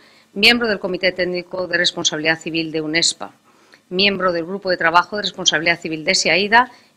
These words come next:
y del Grupo de Trabajo de Reaseguro de seaida. Integrante del Consejo de Redacción de varias revistas, tutor de diversas becas de investigación otorgadas por Fundación mafre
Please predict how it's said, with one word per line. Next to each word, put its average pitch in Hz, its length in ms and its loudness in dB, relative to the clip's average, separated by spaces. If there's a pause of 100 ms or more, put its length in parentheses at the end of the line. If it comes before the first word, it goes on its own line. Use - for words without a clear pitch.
(120)
y 220 280 0
del 190 360 2
Grupo 196 320 -6
de 185 80 2
Trabajo 180 400 0
de 175 100 -2
Reaseguro 165 680 0 (300)
de 165 320 -4 (140)
seaida. 139 560 0 (600)
Integrante 226 680 6
del 220 120 0
Consejo 208 400 0
de 208 60 2
Redacción 196 460 0
de 180 80 0
varias 165 320 2
revistas, 240 720 2 (260)
tutor 254 420 2
de 214 120 0
diversas 185 560 0
becas 208 340 2
de 185 60 -2
investigación 175 680 -4
otorgadas 175 460 -4
por 170 140 -12
Fundación 170 500 -8
mafre 185 380 -2